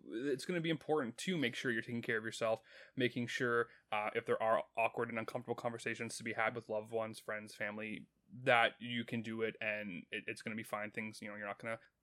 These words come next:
you know, get struck down by lightning or anything like that. It, you know, you'll, you'll survive. Um, but first off,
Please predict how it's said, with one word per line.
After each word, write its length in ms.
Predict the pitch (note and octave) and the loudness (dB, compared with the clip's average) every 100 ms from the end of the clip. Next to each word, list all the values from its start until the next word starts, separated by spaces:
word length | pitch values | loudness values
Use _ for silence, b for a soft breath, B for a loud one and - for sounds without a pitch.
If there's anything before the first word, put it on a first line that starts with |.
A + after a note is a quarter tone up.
| _ _ - | _ _ -18
you 60 | A#2 | -10
know, 40 | |
get 140 | A#2+ - - | -10 -10 -12
struck 340 | - - B2 | -4 2 4
down 240 | - A#2+ A#2+ | 6 6 6
by 140 | A#2 | 4
lightning 340 | A#2 A2 A#2+ | 4 2 0
or 60 | A#2 | -2
anything 160 | A2+ A#2 | -2 -2
like 100 | A#2 | 2
that. 240 | A2+ A2 | 4 4
It, 140 | G#2 E2 | 2 -2
you 240 | G#2+ A2+ | -4 -4
know, 160 | G#2 G#2+ | -4 -2
you'll, 140 | A#2 G#2+ | -2 0
you'll 180 | A2+ | -2
survive. 500 | A2 B2 A2 G#2+ F3+ - b | 0 0 4 4 4 0 b
Um, 200 | G#2+ G#2 | -2 0
but 140 | G#2 - | 0 10
first 240 | A3 A3 | 10 12
off, 240 | C#3+ E3 | 10 10